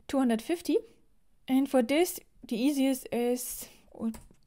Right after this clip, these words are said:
for this we can again use the frame, but in this case it's fixed frames. We have a f-, frame height of two hundred fifty,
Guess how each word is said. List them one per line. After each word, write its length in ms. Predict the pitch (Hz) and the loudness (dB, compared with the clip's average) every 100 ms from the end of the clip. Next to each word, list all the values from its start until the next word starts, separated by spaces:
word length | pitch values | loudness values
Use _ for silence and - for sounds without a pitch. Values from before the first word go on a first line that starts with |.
| - | -8
for 180 | - 233 | 2 4
this 260 | 262 311 | 6 4
we 80 | 254 | 0
can 340 | 254 226 226 - | 0 2 2 0
again 280 | 214 240 | 0 0
use 180 | 247 233 | 2 0
the 120 | 240 | -2
frame, 380 | 214 - 247 349 | -4 2 2 4
but 140 | 262 226 | 2 4
in 80 | |
this 160 | 254 277 | 2 0
case 180 | 262 254 | 0 0
it's 220 | 208 - | -2 -10
fixed 420 | - 269 262 - | -6 -4 -2 -6
frames. 520 | - 247 277 415 - - - - - - - - | -6 -2 -2 -4 -8 -14 -20 -20 -20 -20 -20 -12
We 100 | 240 | 0
have 140 | 233 220 | 0 0
a 40 | |
f-, 200 | 220 269 | -6 -8
frame 400 | - 240 233 254 | -10 -2 0 0
height 500 | 233 226 226 226 - - - - - _ - - - _ - | 0 0 0 -2 -12 -16 -20 -20 -20 _ -20 -20 -20 _ -6
of 220 | 226 220 | -6 -4
two 140 | 240 | 0
hundred 280 | 226 208 - | 2 2 -2
fifty, 440 | - 220 - - | -6 -8 -6 -12